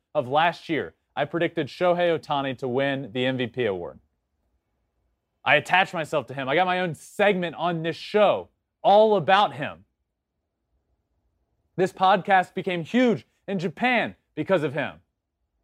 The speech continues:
So now we're heading into season two, where my brother is back. After two years, he's back. I couldn't be happier about that. I have missed him pitching with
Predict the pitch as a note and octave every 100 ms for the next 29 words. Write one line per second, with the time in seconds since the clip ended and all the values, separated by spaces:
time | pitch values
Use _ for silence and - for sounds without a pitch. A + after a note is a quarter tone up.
0 | _ _ _ _ _ - F#3+ G#3+ B3+ G3
1 | G3+ G3 F#3 D#3+ - G3 D#3+ D3 G3 F#3+
2 | C#3+ B2+ _ - E3+ F3 A3+ C#3+ D3+ F#3+
3 | B2+ E2 _ _ _ _ C3+ A#2+ F#2+ D#3+
4 | A#2 - _ - E3 - D#3+ C3 - -
5 | B3+ B3+ F3 E3+ F#3 A#2+ E2 _ _ _
6 | _ _ _ - E3 A2+ - D#3 A2+ -
7 | _ _ _ _ _ _ D3 D3+ - A3
8 | G#3+ E3+ E3+ D3+ D3 C#3 B2 A2+ A2 G#2
9 | G2+ F#2+ D#3+ F#3 F#3+ D3+ C#3+ D#3+ G3+ G3+
10 | - F#3+ F3+ - F3+ E3 E3+ D#3 - _
11 | _ _ E3 -